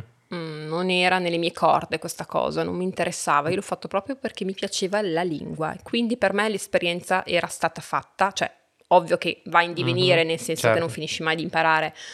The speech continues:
Speaker 1: ovviamente, e soprattutto lingue così. Però non, non avevo uno scopo lavorativo, anzi, non, non penso neanche che avrei gradito, perché comunque è difficile lavorare un po' con i giapponesi, eh, nel senso,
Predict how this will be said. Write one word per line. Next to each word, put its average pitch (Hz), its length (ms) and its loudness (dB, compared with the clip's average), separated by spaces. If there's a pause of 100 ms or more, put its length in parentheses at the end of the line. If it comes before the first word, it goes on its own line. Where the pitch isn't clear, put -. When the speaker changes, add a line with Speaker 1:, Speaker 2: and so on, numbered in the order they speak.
(200)
Speaker 1:
ovviamente, 165 680 -2
e - 180 -12
soprattutto 170 480 -10
lingue 160 260 -2
così. 165 380 -4 (500)
Però 254 300 4
non, 240 240 6
non 240 160 2
avevo 262 240 2
uno 165 140 -2
scopo - 280 -2
lavorativo, 165 560 0
anzi, 165 600 -2
non, 165 200 -4 (200)
non 220 180 0
penso 311 300 -2
neanche 226 220 -2
che - 80 0
avrei 190 220 4
gradito, 170 520 0
perché 165 240 -8
comunque 220 260 2
è 185 40 8
difficile - 520 -6
lavorare 151 380 2
un 151 120 -6
po' 147 140 -2
con 156 140 -8
i 156 60 -8
giapponesi, 151 600 -6
eh, 151 220 2
nel 147 120 -10
senso, 160 640 -2